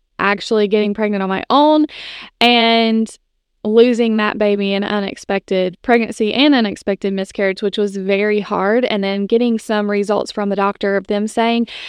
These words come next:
that we would never have children ever again. I needed to let go of the idea of having four. And through a significant tree on my farm in Magnolia that I had actually planted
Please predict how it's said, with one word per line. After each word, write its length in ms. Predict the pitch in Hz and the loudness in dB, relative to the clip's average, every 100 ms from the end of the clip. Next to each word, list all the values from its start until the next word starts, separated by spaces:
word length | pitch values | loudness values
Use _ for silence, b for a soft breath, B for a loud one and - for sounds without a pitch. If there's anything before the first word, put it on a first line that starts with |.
| B - | B 2
that 360 | 226 214 - | 4 4 2
we 160 | 220 247 | 2 4
would 200 | 247 220 | 4 4
never 340 | 208 214 254 | 2 2 2
have 540 | 240 262 262 262 254 _ _ - | 0 2 2 2 -2 _ _ -6
children 600 | 262 254 240 233 233 233 - | 0 0 2 0 0 -2 0
ever 320 | 226 240 240 | 0 2 2
again. 560 | 233 226 220 220 220 - | 2 2 0 -2 -4 -4
I 120 | 202 | -2
needed 220 | 202 202 196 | -2 -4 -6
to 120 | 220 | -2
let 240 | 208 226 | 0 0
go 340 | 220 214 214 208 | 0 2 2 0
of 120 | 214 | -2
the 100 | 202 | -2
idea 380 | - 196 208 196 | -2 0 0 -2
of 80 | 190 | -2
having 320 | 196 185 196 | -4 -4 -6
four. 460 | - 214 214 233 240 B B B B | -2 0 2 0 -2 B B B B
And 580 | 233 240 233 226 226 226 - | 2 4 4 2 2 -2 -6
through 400 | - 269 285 285 233 | -4 0 2 2 0
a 80 | |
significant 640 | 214 247 240 294 320 330 - | 0 0 2 2 2 0 0
tree 200 | 262 247 | 0 2
on 120 | 233 | 2
my 120 | 226 | 0
farm 320 | 214 208 202 | 0 -2 0
in 120 | 202 196 | -2 0
Magnolia 440 | 202 233 208 208 | 0 2 2 2
that 100 | 202 | 0
I 60 | 202 | 0
had 140 | 214 | 0
actually 340 | 214 - 254 240 | -2 -2 -2 -2
planted 380 | 220 214 214 | 0 0 0